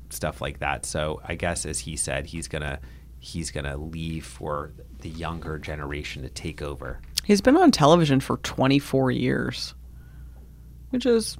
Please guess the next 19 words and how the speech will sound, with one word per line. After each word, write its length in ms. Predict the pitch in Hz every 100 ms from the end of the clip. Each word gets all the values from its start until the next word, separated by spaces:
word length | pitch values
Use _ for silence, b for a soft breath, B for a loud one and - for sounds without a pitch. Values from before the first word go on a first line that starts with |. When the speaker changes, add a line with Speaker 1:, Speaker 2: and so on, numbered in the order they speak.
| - - - -
Speaker 2:
a 40 | -
pretty 200 | - 269
long 220 | 247 214 202
career. 480 | - 185 202 117 - - - - - - - - - - - - - - - - - -
Speaker 1:
Yeah. 420 | 101 151 214 69 - - 147
Speaker 2:
Do 120 | 175
you 100 | 175
think 280 | - 170 170
he'll 140 | 165
kind 480 | - - 147 139 139
of, 600 | 135 127 117 - - - - - - - - - - - - - -
his 200 | - 156
retirement 460 | 139 151 139 143 120
is 140 | 139
him 420 | 147 131 127 131 - -
stepping 440 | - 131 131 135
back 240 | 131 127 -
from 220 | 135 131
news 540 | 123 123 123 - -